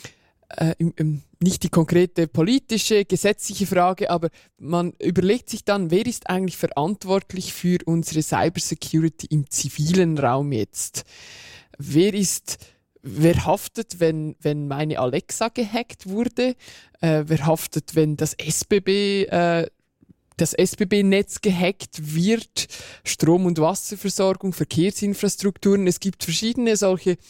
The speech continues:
Orte, Infrastrukturen, die von großer Bedeutung sind und wo wir eigentlich auch, ähm, einen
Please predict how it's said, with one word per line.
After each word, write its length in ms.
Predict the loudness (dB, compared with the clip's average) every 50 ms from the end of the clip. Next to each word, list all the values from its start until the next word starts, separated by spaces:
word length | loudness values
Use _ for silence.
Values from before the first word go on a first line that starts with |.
| -20 -20 -20 -18 _ 2
Orte, 580 | 4 4 4 2 -2 _ -2 0 0 0 0 _ _ -20 -20 -20 _ -2
Infrastrukturen, 880 | 0 0 0 2 2 0 0 0 -2 -4 -6 -6 -2 -2 0 0 2 0
die 80 | 0
von 140 | 0 -2 0
großer 340 | 2 2 0 0 0 -2 -2
Bedeutung 480 | -2 0 2 2 0 0 0 -2 -4
sind 320 | 0 0 0 0 0 0 0
und 240 | 0 0 0 -2 -6 _ _ _ _ _ _ _ _ _ _ _ _ _ _ -16 -16 _ _ -16 -16 -8 2
wo 200 | 4 4 4 6
wir 200 | 4 2 2 2
eigentlich 400 | 0 0 0 0 0 -2 -2 0
auch, 300 | 2 2 2 0 -2 -4 -2
ähm, 240 | 0 0 0 0 -2
einen 380 | -2 -2 -2 -2 -2 -4 -6